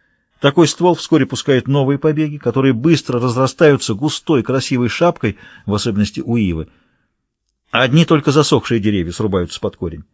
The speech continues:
Во всех оазисах засевают на полях пшеницу, ячмень, кукурузу, рис, горох, просо, клевер, арбузы, дыни, табак и хлопок. В огородах лук, редис, редьку, морковь, огурцы, тыкву и зелень для кухни.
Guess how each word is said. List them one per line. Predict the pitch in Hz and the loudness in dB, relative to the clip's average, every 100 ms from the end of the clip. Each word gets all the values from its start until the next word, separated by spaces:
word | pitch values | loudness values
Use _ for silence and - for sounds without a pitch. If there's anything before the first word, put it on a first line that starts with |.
| _ _ _ _ _ _ _ _ _ - | _ _ _ _ _ _ _ _ _ 0
Во | 123 | 2
всех | - 185 151 | 4 2 2
оазисах | 160 156 180 160 - 110 - | 2 4 2 0 -2 -4 -4
засевают | 117 123 147 127 101 113 | -2 0 4 4 4 0
на | 120 | 0
полях | 151 113 - | 2 0 -2
пшеницу, | - 110 175 - 123 | -4 0 0 -2 -6
ячмень, | 104 - 151 170 | -4 -4 -4 -4
кукурузу, | 135 104 131 170 135 117 | -4 -4 0 2 2 -2
рис, | 165 139 | -4 0
горох, | 107 143 160 - | 2 2 2 -2
просо, | 147 175 - 143 | -2 -2 -4 -6
клевер, | 131 160 151 139 - | -2 0 2 0 0
арбузы, | 113 110 160 175 131 | -2 -2 -4 -2 -2
дыни, | 107 160 180 123 | -2 0 0 0
табак | - 131 160 151 | 0 2 2 0
и | 107 | -2
хлопок. | 135 165 139 - - _ _ _ _ | 0 0 0 -6 -14 _ _ _ _
В | 113 | 0
огородах | 123 135 156 143 113 - - 95 | 4 6 6 6 2 0 -10 -4
лук, | 107 208 202 | 2 2 2
редис, | 131 104 147 208 - | 0 0 -2 -2 -2
редьку, | 151 190 - | -2 -2 0
морковь, | 117 113 - 185 - | 0 0 2 0 2
огурцы, | 107 98 104 - 196 - - | -4 -4 -6 -4 -6 -6 -4
тыкву | 180 196 165 | -4 -2 -2
и | 170 165 | 0 -2
зелень | 131 147 131 | 0 0 0
для | 113 | -2
кухни. | - 87 - 80 | -4 -10 -10 -14